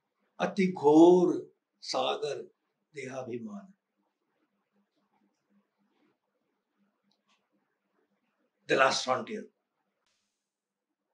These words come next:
The first obstacle that comes in that last frontier is the Mainaka Parvata, which says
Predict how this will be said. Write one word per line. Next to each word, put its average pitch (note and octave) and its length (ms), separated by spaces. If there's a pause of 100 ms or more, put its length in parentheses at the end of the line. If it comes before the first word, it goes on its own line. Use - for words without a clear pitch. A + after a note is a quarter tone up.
(220)
The G3+ 100
first B3+ 280
obstacle C4 920 (1300)
that A3 220
comes C4 640 (800)
in A3 120
that G#3+ 220
last A3+ 340
frontier A3+ 400
is G#3+ 160
the G#3 80
Mainaka G#3+ 600
Parvata, F#3+ 500 (120)
which D#3+ 140
says F3 380